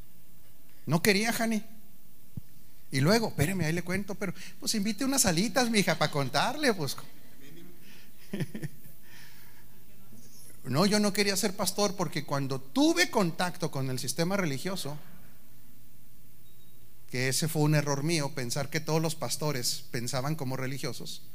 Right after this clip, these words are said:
Cuando yo vi el contexto, doctor, de la religión, ¿quiere que le diga qué reacción tuve, doctor? ¿Sí quiere saber? Me dio asco. Controlar,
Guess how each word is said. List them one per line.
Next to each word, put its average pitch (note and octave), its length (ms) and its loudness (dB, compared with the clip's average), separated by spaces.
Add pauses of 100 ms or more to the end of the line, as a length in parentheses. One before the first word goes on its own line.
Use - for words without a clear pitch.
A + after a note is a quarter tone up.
(640)
Cuando C#3 340 2
yo G#3+ 240 6
vi G#3 540 2
el C3 160 -4
contexto, C#3+ 580 2
doctor, A#2 360 -2
de A2+ 100 0
la A2+ 100 0
religión, A#2 500 0 (800)
¿quiere F#3 220 4
que F#3+ 100 0
le D3 100 0
diga D#3+ 240 2
qué G3 120 2
reacción G3 320 0
tuve, G3 200 0
doctor? - 300 -4 (1200)
¿Sí E3 160 2
quiere G3+ 240 4
saber? F#3+ 320 2 (800)
Me G#2+ 120 -4
dio A#2+ 160 0
asco. - 280 -2 (3500)
Controlar, A#2 500 -2